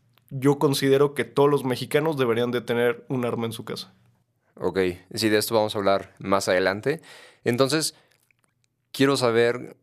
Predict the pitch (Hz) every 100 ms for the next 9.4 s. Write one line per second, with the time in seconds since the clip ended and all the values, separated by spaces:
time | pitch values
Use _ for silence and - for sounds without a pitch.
0 | _ _ 113 104 107 107 110 107 104 90
1 | 87 85 78 80 73 - 76 71 71 -
2 | - _ _ _ _ _ _ _ - 131
3 | 139 170 190 185 180 165 143 131 123 143
4 | 143 147 135 117 143 139 175 214 - -
5 | 131 135 - 131 135 135 - 117 117 120
6 | 131 - 131 123 110 120 131 139 - 127
7 | 120 113 117 139 143 160 160 - 117 110
8 | 113 123 123 117 113 110 - 117 113 113
9 | 113 110 -